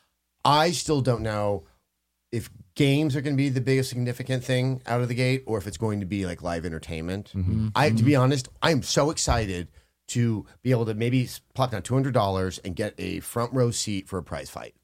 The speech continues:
Speaker 2: Mm-hmm.
Speaker 1: Because I will never afford that seat in real life, and this is, there's something, I think that's, there's so much potential there.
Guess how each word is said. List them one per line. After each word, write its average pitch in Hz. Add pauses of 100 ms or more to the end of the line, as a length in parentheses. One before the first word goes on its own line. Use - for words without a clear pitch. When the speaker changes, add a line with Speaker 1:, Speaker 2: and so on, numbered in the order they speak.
(180)
Speaker 2:
Mm-hmm. 95
Speaker 1:
Because -
I 139
will 92
never 165
afford 135
that 120
seat 135
in 98
real 104
life, 143
and 101
this 113
is, 113 (260)
there's 135
something, 135
I 131
think 156
that's, 123 (240)
there's 127
so 165
much 131
potential 98
there. 95